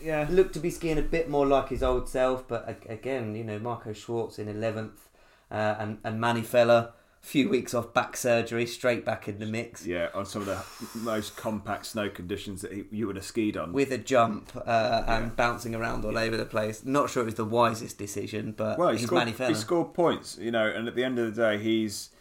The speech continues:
Speaker 2: he is doing his best to, to be in there in a, in the hunt for a title, and yeah,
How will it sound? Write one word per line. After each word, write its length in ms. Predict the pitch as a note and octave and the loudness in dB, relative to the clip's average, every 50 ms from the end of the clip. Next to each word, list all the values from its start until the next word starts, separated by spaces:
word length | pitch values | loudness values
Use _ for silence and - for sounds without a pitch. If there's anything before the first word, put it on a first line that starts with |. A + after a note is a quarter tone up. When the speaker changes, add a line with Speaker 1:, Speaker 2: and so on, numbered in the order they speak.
| - - _ _ _ | -20 -20 _ _ _
Speaker 2:
he 760 | - B2 A#2+ A#2 A2+ A2+ A2+ A2+ A2+ A2 A2 A2 A2 A2 - - _ - | -4 0 0 2 2 2 2 2 0 0 0 0 -2 -4 -6 -10 _ -8
is 240 | A#2+ A2+ G#2+ G#2+ - | -6 -6 -6 -6 -8
doing 280 | - - C3+ B2 A#2+ | -4 0 2 2 2
his 120 | A#2 A2 F#2 | 0 -2 -4
best 380 | - - A#2+ A2+ - - - | 0 0 0 0 0 -4 -6
to, 120 | - A#2 F#2+ - _ _ _ - - | -6 -6 -6 -8 _ _ _ -20 -14
to 100 | - G2 | -8 0
be 140 | A#2+ A#2 A2+ | 2 2 2
in 140 | A2+ A2 | 2 2
there 240 | A2 A2 G#2+ G#2 G#2 | 0 0 0 0 -2
in 180 | - - G#2+ G#2 | -4 -4 -4 -4
a, 160 | G2 F#2+ - - | -4 -6 -8 -8
in 120 | A#2 A2 | -8 -6
the 80 | G#2+ G2 | -6 -4
hunt 320 | - G#2+ A2+ G#2+ G#2 - | -4 -2 -4 -4 -4 -8
for 280 | - - G2+ G2 G2 F#2+ - | -8 -6 -6 -6 -6 -8 -10
a 60 | F2+ | -16
title, 560 | F#2 - A#2 A2+ A#2 A#2 - - D2+ D2 D#2 | -12 -6 -2 0 0 0 -2 -6 -8 -6 -6
and 160 | E2 D#2+ - - | -6 -8 -10 -10
yeah, 280 | - F2+ F#2+ D2 B1 | -8 -6 -6 -6 -6